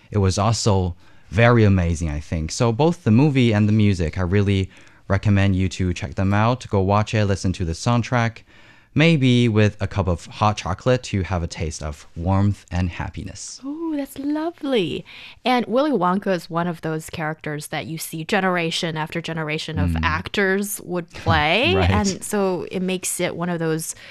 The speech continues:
Speaker 2: fixtures in, um, pop culture, at least in the English world. So you see Timothée Chalamet, you know, this
Speaker 1: Mm.
Speaker 2: young actor who's really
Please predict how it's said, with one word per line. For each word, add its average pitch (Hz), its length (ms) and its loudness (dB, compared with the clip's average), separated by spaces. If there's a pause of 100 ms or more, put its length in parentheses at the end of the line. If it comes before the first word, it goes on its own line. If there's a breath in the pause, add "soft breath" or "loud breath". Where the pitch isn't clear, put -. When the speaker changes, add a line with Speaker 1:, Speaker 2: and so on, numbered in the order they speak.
(200 loud breath)
Speaker 2:
fixtures - 800 -6
in, 160 520 -4 (120)
um, 160 540 -8 (340 soft breath)
pop 190 240 -4
culture, 196 540 -4 (220 soft breath)
at - 120 -8
least 170 200 -8
in 175 60 -4
the 165 120 -4
English 170 320 -6
world. 180 320 -4
So 151 540 -6 (460 loud breath)
you 180 100 -8
see 185 420 -2 (380 loud breath)
Timothée 233 320 -2
Chalamet, 254 800 2
you 165 80 -2
know, 165 260 -2
this 98 600 -2
Speaker 1:
Mm. 175 200 -10
Speaker 2:
young 196 400 2
actor 165 540 -2 (100)
who's 160 380 -6
really 175 880 -4